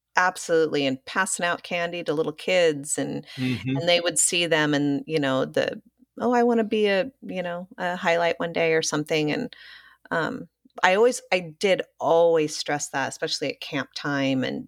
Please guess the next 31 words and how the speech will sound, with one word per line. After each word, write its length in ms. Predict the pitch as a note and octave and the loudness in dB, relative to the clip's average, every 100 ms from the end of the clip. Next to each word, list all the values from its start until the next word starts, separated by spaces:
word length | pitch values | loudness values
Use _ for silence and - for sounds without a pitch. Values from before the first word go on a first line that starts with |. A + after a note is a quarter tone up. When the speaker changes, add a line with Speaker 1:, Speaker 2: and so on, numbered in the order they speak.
| - | -14
Speaker 1:
and 180 | - D3+ | -6 0
when 140 | D3 C#3+ | 2 2
we 120 | C#3+ | 2
were 140 | C3+ - | 2 2
out 180 | B2+ | 2
in 80 | C#3 | -2
public, 560 | - D3+ D3 C3 - C#3+ | -4 -2 0 0 -2 -4
you 80 | C#3 | -2
know, 260 | A#2+ - - - - | -2 -6 -10 -20 -10
you 260 | E3 E3 E3 | -2 2 2
are 80 | D3+ | 2
being 280 | D#3 D3 C#3 | 2 2 2
an 60 | |
example. 760 | C3+ - C#3 C3+ - - F2+ - _ _ _ _ - | 0 -2 0 0 -2 -4 -4 -10 _ _ _ _ 0
And 440 | D3 C#3 C3+ C#3+ D#3 | 2 2 0 -2 2
these 200 | D3+ D3+ | 2 4
little 400 | C#3+ C#3 C3 - | 4 2 0 -6
kids, 420 | - E3+ C#3+ C3+ - | -2 0 2 0 -4
these 140 | C#3+ | 0
little 140 | D3 D3 | 0 0
girls, 440 | C#3+ C#3 C3+ - | 2 4 2 -4
m-, 300 | - - G2+ - | -8 -12 -12 -2
for 80 | C3+ | 2
the 60 | |
most 260 | C3 C3 - | 2 0 -2
part, 200 | C3+ B2+ | -4 -2
are 80 | D3+ | 0
looking 280 | D3 - C#3 | 0 2 0
up 140 | C4+ - | 0 -2
to 140 | - | -6
you. 260 | - - | -4 -6